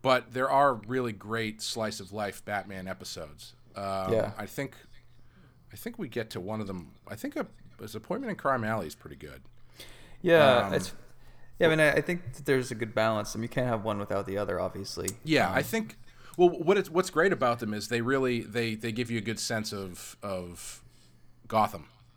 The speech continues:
Speaker 2: Mm-hmm.
Speaker 1: You know.
Speaker 2: Yeah, and also, like, it's a chance when you do these smaller stories,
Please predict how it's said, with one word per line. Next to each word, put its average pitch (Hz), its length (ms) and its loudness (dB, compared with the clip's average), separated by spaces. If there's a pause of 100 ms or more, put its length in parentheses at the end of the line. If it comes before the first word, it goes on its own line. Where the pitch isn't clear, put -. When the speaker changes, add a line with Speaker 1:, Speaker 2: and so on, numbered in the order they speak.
(440)
Speaker 2:
Mm-hmm. 110 200 -4 (100)
Speaker 1:
You 98 80 -8
know. 95 160 -6 (1040)
Speaker 2:
Yeah, 110 320 4
and 143 80 0
also, 170 440 6
like, 127 200 2
it's 123 120 -4
a 117 40 -8
chance 120 480 -6
when 131 100 -6
you 131 100 -2
do 139 160 -2
these 123 180 -2
smaller 113 540 0
stories, 104 500 -2